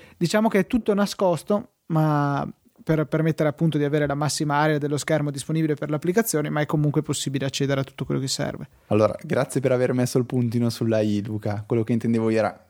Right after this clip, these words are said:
Speaker 2: questo, nel senso un po' anche nell'iPad se faccio scorrere verso il basso compare il notification center. Il
Speaker 1: Esatto.
Speaker 2: discorso era, l'applicazione prende possesso dello schermo, diventa uno spazio di lavoro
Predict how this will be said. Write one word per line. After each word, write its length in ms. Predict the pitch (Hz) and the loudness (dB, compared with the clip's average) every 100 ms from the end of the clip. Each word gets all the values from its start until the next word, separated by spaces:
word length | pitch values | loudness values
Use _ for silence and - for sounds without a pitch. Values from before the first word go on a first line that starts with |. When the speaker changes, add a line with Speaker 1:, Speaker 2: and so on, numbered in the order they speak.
| _ _ | _ _
Speaker 2:
questo, 360 | 107 101 - | -2 -2 -4
nel 80 | 107 | -6
senso 160 | 110 107 | -4 -2
un 60 | |
po' 220 | 107 107 - | 0 -2 -2
anche 240 | 113 113 | -2 0
nell'iPad 420 | 107 107 107 107 | 0 2 2 0
se 160 | 101 107 | -2 -4
faccio 240 | 110 107 | -4 -6
scorrere 300 | 107 - 107 | -6 -2 0
verso 240 | 107 104 113 | 0 0 -2
il 60 | |
basso 220 | 101 101 - | -2 -4 -4
compare 360 | 101 98 101 | -4 -2 -2
il 60 | 98 | -2
notification 680 | 101 104 95 - 104 - 110 | -4 -6 -6 -4 -2 -2 -4
center. 480 | - 101 98 - - | -4 -2 -2 -6 -12
Il 60 | - - - - - _ - | -16 -20 -20 -20 -20 _ -2
Speaker 1:
Esatto. 40 | 135 | 2
Speaker 2:
discorso 300 | 135 117 120 | 2 2 2
era, 220 | 110 - _ _ _ | 0 -2 _ _ _
l'applicazione 560 | - 113 135 143 160 135 | -4 0 2 2 2 2
prende 220 | 127 117 | 2 0
possesso 480 | 113 107 120 - 110 | -2 -4 -4 -4 -2
dello 260 | 110 110 | 0 2
schermo, 380 | 131 - 147 135 | 0 0 0 2
diventa 280 | 110 113 117 | 2 0 0
uno 120 | 110 | -2
spazio 420 | 107 - 123 - | -2 0 0 0
di 60 | 117 | 0
lavoro 560 | 135 131 120 135 156 | 2 2 4 2 0